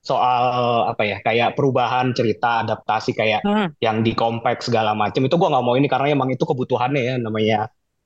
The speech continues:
Speaker 1: cerita yang panjang diadap jadi delapan episode, mau nggak mau harus ada modifikasi di ceritanya. Cuman
Speaker 2: Hmm.
Speaker 1: mungkin ada beberapa karakter yang harusnya bisa diadaptasi. Itu menurut gua si Garp, case-nya nggak masalah, cuman,
Speaker 2: Ah,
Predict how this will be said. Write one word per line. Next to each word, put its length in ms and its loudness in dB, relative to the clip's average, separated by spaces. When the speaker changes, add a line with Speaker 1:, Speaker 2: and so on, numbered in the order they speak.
Speaker 1:
cerita 320 2
yang 160 -2
panjang 460 2
diadap 400 0
jadi 180 -4
delapan 380 -2
episode, 320 -2
mau 100 0
nggak 140 0
mau 120 2
harus 160 -4
ada 140 -2
modifikasi 540 -4
di 120 -2
ceritanya. 460 -4
Cuman 240 2
Speaker 2:
Hmm. 40 2
Speaker 1:
mungkin 280 2
ada 240 2
beberapa 480 0
karakter 480 -2
yang 240 2
harusnya 360 0
bisa 200 2
diadaptasi. 720 0
Itu 160 2
menurut 320 -2
gua 200 2
si 280 2
Garp, 320 2
case-nya 340 2
nggak 80 2
masalah, 360 2
cuman, 320 4
Speaker 2:
Ah, 480 2